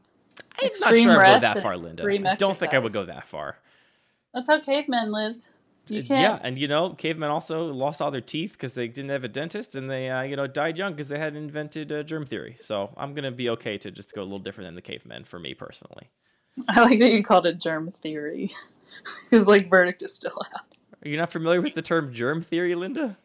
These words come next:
Speaker 2: No.
Speaker 1: That's what it's called.
Speaker 2: <laughs> Why?
Speaker 1: I mean, 'cause
Speaker 2: Why
Speaker 1: it
Speaker 2: is it
Speaker 1: was
Speaker 2: a
Speaker 1: originally a
Speaker 2: theory and
Speaker 1: theory.
Speaker 2: not
Speaker 1: It
Speaker 2: a
Speaker 1: was proven
Speaker 2: fact?
Speaker 1: correct, but, like, germ theory is, like, the invention of modern understandings of medicine and public health.
Speaker 2: Yeah, but what I'm saying is,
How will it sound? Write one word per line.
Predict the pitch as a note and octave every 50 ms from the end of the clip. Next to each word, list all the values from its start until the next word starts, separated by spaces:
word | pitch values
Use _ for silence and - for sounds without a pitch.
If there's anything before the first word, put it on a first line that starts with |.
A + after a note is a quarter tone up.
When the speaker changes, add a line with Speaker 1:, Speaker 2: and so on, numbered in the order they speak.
| _ _ _ _ - - -
Speaker 2:
No. | A3 A#3+ B3+ E4+ F#4+ F#4+ - G3 G#3 G3+ - - - - -
Speaker 1:
That's | C#3+ C#3+ -
what | F#3 F#3+
it's | F3+ - -
called. | - F#3 G#3+ A3+ G3+ C3 A#2+ G#2+ A#2+ A#2 - - _ _ _ _ _ _ _ _
Speaker 2:
<laughs> | _ _ _ _ _ _ _ _
Why? | - B3+ B3+ B3 - - C#4 C4+ F#4+ D4 - A#3+ A#3 - - A3+ A#3+ - - - _ _ - B3 - - -
Speaker 1:
I | D#3
mean, | E3+ F3+ D#3+
'cause | F#3 F#3 F3
Speaker 2:
Why | F3
Speaker 1:
it |
Speaker 2:
is | D#3
it |
Speaker 1:
was | E3 G#3+ A3+ - D#3
Speaker 2:
a | D3
Speaker 1:
originally | E3 E3 - - D3 C#3+ C#3
a | C3+
Speaker 2:
theory | -
and | -
Speaker 1:
theory. | G#3+ G3+ E3 C#3+
Speaker 2:
not | D3
Speaker 1:
It | D3
Speaker 2:
a |
Speaker 1:
was | C#3+ C#3 -
proven | G3+ G3 F#3 E3 D3
Speaker 2:
fact? | C3 -
Speaker 1:
correct, | F3 F3 D#3 - -
but, | C#3 A#2+
like, | B2 B2 A#2 A2 -
germ | C#3 D#3 E3 C#3+
theory | - C#3 B2+ B2 A#2+ A#2+
is, | A#2+ A#2+ -
like, | B2 A#2+ - -
the | B2 A#2+ A#2+
invention | F2 A#2 A#2 A2+ B2+ B2+ B2+ - B2+ B2
of | A#2+ A2+ - -
modern | A#2+ A2+ A2+ A2+ B2 B2 B2 B2 A#2+ A#2+ A#2+ A#2+ A#2+ A#2+ _ _ _ _ _ _
understandings | - C3 B2+ B2+ - - C3 C3 B2+ B2+ B2+ B2 A#2 B2
of | A#2+ A#2+ A#2 A2+ - A2+
medicine | A2 A2 A2 B2 B2+ C3 C3 - A#2 G#2 G2+
and | G2 G2 G2 G2 G2 _ _ _ _ _ _ _ _ _ _ _
public | - C3 B2 A#2+ -
health. | D#3 - - - _ _ _ _ _ _ _ _ _ _ _ _ _ _ -
Speaker 2:
Yeah, | C4+ F4 C#4+
but | G#3 G3+ G3+
what | G#3 A3 A#3
I'm | B3+ D4 C4+
saying | - A3+ G3+ G3 F#3+ F3+ F3+
is, | F#3 F3+ F3+ F3+ F#3+ - - -